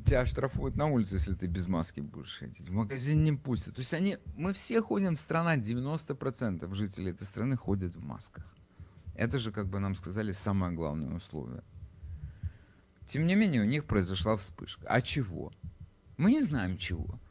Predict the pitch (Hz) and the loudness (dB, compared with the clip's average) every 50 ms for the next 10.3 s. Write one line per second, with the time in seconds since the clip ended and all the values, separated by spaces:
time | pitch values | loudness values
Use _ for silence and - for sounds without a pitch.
0 | - - - - - 127 135 151 165 170 165 190 208 196 190 175 156 - - 156 | -20 -20 -14 -6 -2 0 2 2 2 2 4 6 6 6 6 6 4 2 0 -2
1 | - 160 151 147 160 151 143 139 131 - - 131 127 131 123 127 110 - 110 113 | -2 -2 -2 2 4 4 4 4 2 0 0 0 0 0 0 -2 -2 -2 -2 -2
2 | 120 113 - - 107 117 117 117 - 139 143 - - - - - - - - - | -2 -2 -4 -4 -2 -2 -2 -2 -4 -4 -6 -6 -8 -6 -4 -4 -4 -4 -4 -4
3 | - - - 120 - - - - 117 127 139 151 160 165 170 165 - - - - | -6 -6 -6 -10 -16 -12 -8 -4 -2 -2 0 2 4 4 4 2 0 -4 -12 -16
4 | - - - - 123 123 120 127 131 131 127 123 117 110 110 110 - - - - | -12 -8 -4 0 0 2 2 2 2 2 4 4 4 2 0 -2 -6 -16 -18 -12
5 | - - 92 101 98 - - - 120 117 113 - - 123 113 98 98 101 92 92 | -6 -4 -4 -4 -4 -8 -8 -4 -2 -2 -2 -2 0 0 2 2 2 0 0 -2
6 | - - - - - - - - - - - - 110 117 107 101 - 123 117 104 | -6 -10 -14 -20 -20 -20 -18 -18 -18 -18 -14 -8 -4 -4 -4 -2 -2 -2 -2 -2
7 | - - 95 92 90 92 - - - - 85 95 95 101 107 107 104 - - - | -2 -4 -4 -4 -4 -4 -8 -10 -10 -8 -8 -6 -6 -4 -6 -6 -6 -6 -2 -2
8 | - 52 - 175 110 98 98 104 104 104 120 131 131 - - 131 127 127 123 127 | 0 0 0 0 0 -2 -2 -4 -6 -2 0 0 0 0 -2 -2 0 0 2 0
9 | 117 107 - 101 95 78 87 104 101 - 117 117 120 120 120 139 135 - - - | 0 -2 -4 -4 -4 -2 -2 -4 -2 -2 -2 -2 -2 -2 -2 -2 -2 -4 -4 -2
10 | 143 135 131 127 123 | 0 0 0 0 -2